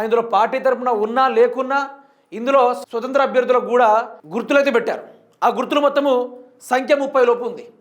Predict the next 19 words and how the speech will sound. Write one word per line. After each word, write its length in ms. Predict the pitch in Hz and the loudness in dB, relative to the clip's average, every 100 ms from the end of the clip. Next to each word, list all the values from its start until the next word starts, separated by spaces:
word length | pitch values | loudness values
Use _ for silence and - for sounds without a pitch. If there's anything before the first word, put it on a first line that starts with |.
| _ _ _ _ - | _ _ _ _ -12
అంటే, 160 | 196 247 | -2 0
ఒక 100 | 233 | 2
ఊరి 260 | 233 269 | 2 2
తరపు 200 | 277 262 | 2 0
నుంచి 500 | 262 262 262 233 233 - _ _ 233 | -2 -6 -6 -6 -8 -16 _ _ -2
పది 360 | 233 269 277 - _ _ _ - | 0 -2 -8 -16 _ _ _ -4
లేకుంటే 400 | 202 254 262 262 | 2 2 2 0
ఐదుగురు, 520 | 226 226 220 208 202 208 | 0 0 -2 -2 -4 -6
దీన్ని 260 | 185 240 240 | -4 -4 -2
మించి 260 | 240 233 | -4 0
ఒక 120 | 262 | 0
ఊరి 240 | 226 226 269 | 2 0 0
నుంచి 460 | 269 269 247 233 - - - | -4 -4 -6 -6 -14 -18 0
ఎవరు 260 | 214 285 | 4 4
కూడా 140 | 302 294 | 4 2
ఎక్కువ 160 | 285 | 0
పోటీ 320 | 269 240 277 | 0 2 2
చేయరు. 500 | 254 233 247 175 - - _ - | 2 2 2 -2 -14 -20 _ -8
అందులోనూ 580 | 247 285 294 285 262 | -4 2 2 4 0